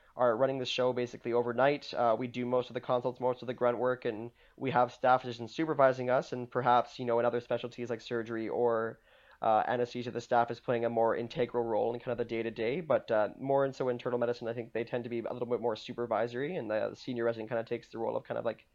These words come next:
the main leader in the trenches, and the junior residents and the students are certainly, uh, kind of doing a lot of the grunt work.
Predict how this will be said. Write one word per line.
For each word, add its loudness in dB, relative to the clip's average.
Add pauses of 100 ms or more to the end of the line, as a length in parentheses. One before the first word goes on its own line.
(380)
the -4
main 0
leader -2
in -2
the -2
trenches, -2
and -10
the -4
junior -4
residents -2
and -8
the -8
students -10
are -6
certainly, -8 (680)
uh, 4 (100)
kind -2
of -4
doing -4
a -2
lot 0
of -6
the -4
grunt 2
work. -2